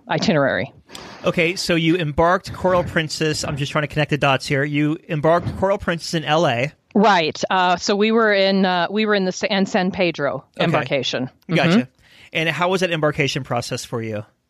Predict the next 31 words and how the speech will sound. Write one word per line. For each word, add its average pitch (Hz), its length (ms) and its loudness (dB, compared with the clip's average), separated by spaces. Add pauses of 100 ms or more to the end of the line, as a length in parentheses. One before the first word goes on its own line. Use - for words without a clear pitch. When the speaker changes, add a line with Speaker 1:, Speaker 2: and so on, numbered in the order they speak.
Speaker 1:
We 220 160 4
were 233 120 4
in 196 400 4
the 160 540 2 (360)
pier 190 640 2
that 175 360 -2
you, 170 240 0 (480)
or 160 180 2
the 151 100 0
port, 190 360 0
the 156 340 2
Pier 254 180 2
ninety-two, 165 680 0 (360)
which - 520 0 (180)
was 190 240 0
interesting 214 480 2
because 165 680 0
it's - 380 -4 (480)
got 202 140 0
a 190 60 2
lot 175 160 2
of, - 420 -10
they're, 175 300 2
they're, 160 260 0
they 196 140 2
don't 226 160 4
have 226 180 2
physical - 800 -4
buildings. 226 580 4
It's 165 240 -2
like 160 140 -2